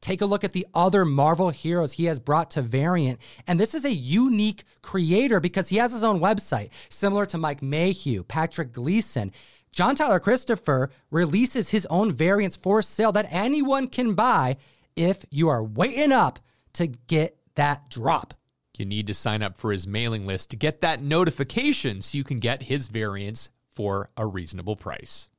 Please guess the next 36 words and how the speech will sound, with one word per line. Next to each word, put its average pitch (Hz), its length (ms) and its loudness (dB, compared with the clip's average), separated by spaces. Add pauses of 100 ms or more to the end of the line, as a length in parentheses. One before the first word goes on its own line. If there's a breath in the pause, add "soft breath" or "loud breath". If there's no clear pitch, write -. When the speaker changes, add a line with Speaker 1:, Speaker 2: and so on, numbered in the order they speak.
Speaker 1:
Now, 151 120 0
stay 262 260 2
tuned 320 220 4
to 320 60 6
the 294 100 4
end 269 100 4
of 247 60 4
the 240 60 4
video. 220 360 4
We're 196 160 4
gonna 190 120 0
be 196 60 0
giving 202 220 0
away 190 240 4
this 175 180 0
Something 208 520 0
is 120 160 -2
Killing 214 460 -2
the 175 120 2
Children 185 560 0
variant, 139 460 0 (240 loud breath)
but 262 100 6
not 330 240 4
before 370 320 2
we 349 80 4
talk 302 260 2
about 269 320 2
number 262 300 4
eight 269 160 2
on 262 160 4
the 220 80 4
list. 254 260 2
We 233 120 0
have 196 420 2 (300 soft breath)
Old 165 240 4
Haunts 185 420 2